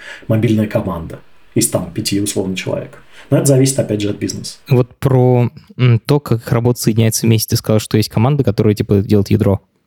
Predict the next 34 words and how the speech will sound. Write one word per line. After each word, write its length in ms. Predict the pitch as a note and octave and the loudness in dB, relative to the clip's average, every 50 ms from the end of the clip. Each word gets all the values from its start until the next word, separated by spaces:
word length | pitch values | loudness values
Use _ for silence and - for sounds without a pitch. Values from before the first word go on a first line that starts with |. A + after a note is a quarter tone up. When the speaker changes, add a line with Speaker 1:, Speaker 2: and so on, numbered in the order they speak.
| _ - | _ -2
Speaker 2:
Ты 80 | - A2 | -2 2
знаешь 260 | G#2+ A#2+ F3 A3 - | 4 4 4 4 4
про 120 | - F3 | 2 2
это 100 | D3+ C3+ | 2 2
что-нибудь? 580 | B2+ - - A2+ A2 G#2 A#2+ D3 E3+ - - _ - C3 | 0 0 0 2 2 4 2 2 0 0 -10 _ -2 0
Типа, 180 | B2 G2+ - | 0 0 0
технически 500 | - - B2 - C3 B2 A#2 A2 - - G#2 | 0 0 2 4 4 4 4 0 0 0 0
это 120 | G2+ G#2 | 0 2
как 160 | - A2 - | 0 -2 -4
происходит? 560 | - A2 G#2+ G#2+ - - - G#2+ G2 F#2+ - - | 0 0 0 0 0 0 0 2 2 2 2 2
Есть, 240 | G#2 A2+ A#2+ - | 2 2 2 2
типа, 220 | - A#2 - - A2+ | 0 -2 0 2 2
маленькие 540 | G#2+ G#2+ G#2+ A2+ A#2+ A#2+ A#2 G#2+ - A2 G#2 | 4 4 4 4 4 4 2 2 2 -2 -2
кусочки 500 | - - - - A#2 A2+ - - - - | -2 -4 0 0 0 0 0 -4 -8 -4
приложения, 540 | - A#2 A2 G#2+ G#2+ G#2+ A#2 A#2 A2+ A2+ | 0 2 4 4 4 4 4 4 4 4
которые 240 | G2+ G#2+ G2+ A2 G#2+ | 2 2 0 0 2
в 40 | A2 | 2
отдельных 240 | G#2+ A2 A2 A2 A2 | 2 4 4 4 2
репозиториях, 760 | A2+ - A#2 G#2+ G#2 G#2+ - C3 D#3 E3+ E3+ D#3 B2+ A#2 - | 2 0 2 0 0 2 2 4 4 6 6 4 2 2 -2
или 200 | - - A2 G#2+ | 0 2 4 4
это 100 | G#2+ - | 4 2
все 160 | - - A#2+ | 0 0 0
вместе, 460 | G#2+ G#2+ A2 A2+ A2+ A2+ - - - | 2 4 4 4 4 2 0 0 0
но 100 | G#2 G#2 G2 | 0 0 2
при 180 | - - G#2+ | 0 0 2
этом 200 | G#2 G#2+ - G#2+ | 2 2 2 2
есть 240 | G#2+ G#2+ G#2 - - | 2 2 2 0 0
модули 400 | - G#2 A2 B2+ C3 C3 A#2 A2+ | 2 2 2 4 2 2 2 2
отдельные? 480 | G#2+ G#2 G#2+ - A2 G#2 G2 G2+ F#2+ F#2 | 2 0 0 2 0 2 2 2 0 0
Как 220 | - - A#2 - | 0 -2 -4 -4
это 100 | - - | -4 0
работает 440 | - A#2+ A2 G#2+ G#2 - - - - | 0 0 2 2 0 0 0 -4 -6
под 100 | - - | -6 -6
капотом? 420 | - G#2+ - - G#2 - - A#2+ | -6 -6 -4 -2 -6 -4 -4 -8